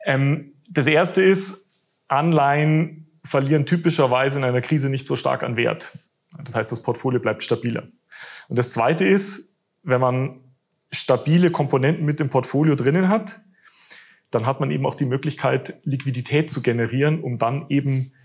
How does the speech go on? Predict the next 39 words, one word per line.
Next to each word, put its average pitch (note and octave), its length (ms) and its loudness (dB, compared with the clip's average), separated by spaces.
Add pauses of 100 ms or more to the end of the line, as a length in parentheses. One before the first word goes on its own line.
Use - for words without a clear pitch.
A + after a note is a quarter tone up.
(640)
bei A2 220 0
günstigen D3 540 0
Kursen C#3 320 0
einzusteigen. B2 680 -2
Das B2+ 80 -2
ist - 60 0
ja C3+ 80 4
immer, C3 160 2
was, A#2+ 180 0
äh, B2 260 2
die C3 100 0
Leute B2 240 2
sagen, B2+ 220 2
auch B2 200 -2
jetzt C3+ 240 2
müsst C#3+ 200 -2
ihr B2 60 4
kaufen, E3+ 400 0
jetzt C#3 160 2
müsst C3+ 180 -2
ihr - 60 0
einsteigen. C3 500 0
Wenn C3+ 120 2
ich D3 100 2
aber C3+ 160 2
keine C3+ 420 0 (420)
Liquiditätsmittel C3+ 840 0
mehr A#2 140 0
zur B2 140 -2
Verfügung B2+ 340 2
habe, B2+ 340 0 (440)
dann A#2 120 0
kann A#2+ 160 -2
ich A2 60 -4
nicht A#2 180 -6
einsteigen. G#2+ 640 -6
Also A#2+ 160 -2
das B2+ 120 2
heißt, C3+ 220 0